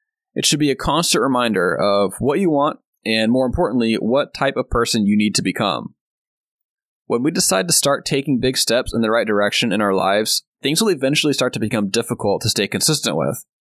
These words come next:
right? So ideally, reading this vision when the going gets tough should start to light a fire underneath us and get us right back on track. So for starters, I'll, I'll kind of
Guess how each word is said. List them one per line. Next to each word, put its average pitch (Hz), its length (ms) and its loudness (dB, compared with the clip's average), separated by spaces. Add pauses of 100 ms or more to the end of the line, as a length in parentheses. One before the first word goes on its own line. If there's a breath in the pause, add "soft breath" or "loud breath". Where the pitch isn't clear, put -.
right? 120 320 0 (760 soft breath)
So 139 260 0
ideally, 135 560 2
reading 160 320 2
this 175 160 0
vision 143 420 2 (260)
when 123 160 0
the 123 60 2
going 120 260 0
gets 123 180 0
tough 123 380 0 (580)
should - 240 0
start 226 240 2
to 180 80 0
light 120 300 0
a 131 40 2
fire 120 420 0
underneath 104 380 0
us 101 220 0
and 98 160 0
get 123 140 0
us 110 120 0
right 110 320 0
back 110 200 0
on 101 120 0
track. 80 320 -2 (280)
So 123 120 -2
for 123 140 -2
starters, 147 520 2
I'll, 147 320 2
I'll 123 60 0
kind 165 200 -2
of 123 140 0